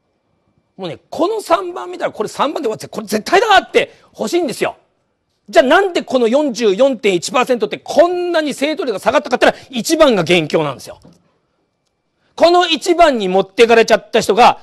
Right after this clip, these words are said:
なんと三十七点八。えー、この三番と同じぐらいいるんですよ。まあ皆さんの中にもいらっしゃるかもしれませんが、これなんでかっていうとね、なんでかって言って理由言うのも変ですけど、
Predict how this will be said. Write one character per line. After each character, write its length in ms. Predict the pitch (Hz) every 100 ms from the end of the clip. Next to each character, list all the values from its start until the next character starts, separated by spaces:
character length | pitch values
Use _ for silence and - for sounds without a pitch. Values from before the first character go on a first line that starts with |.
| -
な 100 | 302
ん 40 |
と 80 | 226
三 240 | 320 359
十 120 | 247
七 220 | 208 208 175
点 140 | 156
八。 340 | 135 147 131 - _ _ _ _ -
え 260 | 135 127 _
ー、 60 |
こ 140 | - 311
の 80 |
三 240 | 285 294 311
番 120 | 311
と 120 | -
同 240 | 226 254 339
じ 140 | 392
ぐ 100 | 403
ら 80 | 392
い 80 | 180
い 40 |
る 80 | 165
ん 40 | 147
で 60 |
す 100 | 117
よ。 140 | - - _ _ _ _ _ _ _ -
ま 60 |
あ 60 | 180
皆 160 | 202 226
さ 60 |
ん 40 | 196
の 60 |
中 80 | 180
に 60 | 175
も 80 |
い 20 | 170
ら 80 |
っ 20 | 175
し 60 |
ゃ 40 | 185
る 60 |
か 60 | 170
も 80 | 147
し 40 |
れ 60 | 156
ま 80 |
せ 80 | 151
ん 40 | 151
が、 180 | 117 - -
こ 100 | -
れ 60 | 302
な 160 | 311 370
ん 20 |
で 100 | 311
か 140 | 202 165
っ 80 | -
て 80 | 160
い 40 |
う 60 | 131
と 100 | 151
ね、 140 | 170
な 120 | 220
ん 40 | 392
で 80 |
か 60 | 254
っ 40 |
て 60 | -
言 100 | 175
っ 40 | 160
て 40 |
理 60 | 254
由 80 | 339
言 100 | 370
う 40 |
の 60 | 285
も 60 |
変 100 | 180
で 60 | 185
す 40 |
け 80 | -
ど、 160 | -